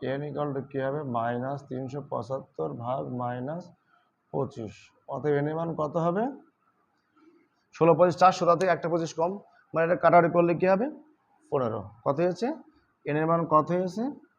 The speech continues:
পনেরো। তার মানে হচ্ছে কি, ধারাটিতে কয়টি পদ ছিল? ধারাটিতে পনেরোটি পদ ছিল। ওকে, আমি হয়তো একটানা করে দিলাম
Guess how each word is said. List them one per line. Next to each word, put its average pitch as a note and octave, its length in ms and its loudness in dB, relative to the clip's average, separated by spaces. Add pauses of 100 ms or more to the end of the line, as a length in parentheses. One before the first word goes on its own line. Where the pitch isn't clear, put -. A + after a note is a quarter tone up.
পনেরো। G2+ 400 -2 (380)
তার D#3 160 6
মানে E3+ 140 2
হচ্ছে F3 200 -2
কি, G3+ 120 0 (460)
ধারাটিতে D#3+ 440 4
কয়টি D#3+ 320 2
পদ D#3 240 2
ছিল? F#3 120 2 (640)
ধারাটিতে C#3 540 -2 (560)
পনেরোটি C3+ 760 -2 (720)
পদ E3 200 2 (880)
ছিল। G2+ 180 -8 (1500)
ওকে, E3 180 4 (3250)
আমি E3+ 160 -2
হয়তো A#3 160 4
একটানা G#3+ 220 4
করে G3+ 180 8
দিলাম G3+ 380 8